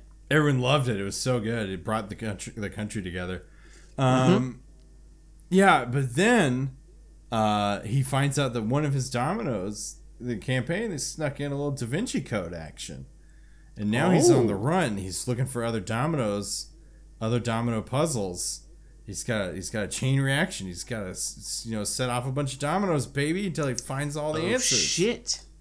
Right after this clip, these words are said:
Speaker 2: Oh, damn.
Speaker 1: And maybe marries the Christ child. I don't know. I haven't seen it.
Speaker 2: Huh.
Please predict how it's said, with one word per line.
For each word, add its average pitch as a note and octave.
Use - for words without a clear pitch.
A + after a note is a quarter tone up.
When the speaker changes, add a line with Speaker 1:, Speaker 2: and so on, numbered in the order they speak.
Speaker 2:
Oh, D3
damn. D#3+
Speaker 1:
And D3+
maybe G3
marries D#3+
the F#3
Christ G#3+
child. F2
I B2+
don't F#3
know. C#3+
I A2+
haven't E3+
seen G#3+
it. D#3
Speaker 2:
Huh. E3